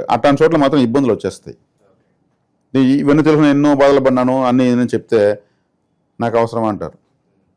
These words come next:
ఇన్ని బాధలు జీవిత భాగం పడాల్సిన అవసరం లేదు కదా. వాళ్ళు ఏదో కనిపించి ఇచ్చేస్తుంటారు. కాబట్టి ఇది మనం చెప్పించడం ఎందుకంటే వీళ్ళని ఎగతాళి చేయడం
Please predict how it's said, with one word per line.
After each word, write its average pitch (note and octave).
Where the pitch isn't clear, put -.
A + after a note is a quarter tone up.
ఇన్ని D3+
బాధలు E3
జీవిత D3
భాగం C#3
పడాల్సిన B2+
అవసరం B2+
లేదు A2+
కదా. E2+
వాళ్ళు A2+
ఏదో B2+
కనిపించి C3
ఇచ్చేస్తుంటారు. F#2+
కాబట్టి D3
ఇది C#3
మనం C3
చెప్పించడం E3
ఎందుకంటే C#3+
వీళ్ళని B2
ఎగతాళి C#3+
చేయడం A#2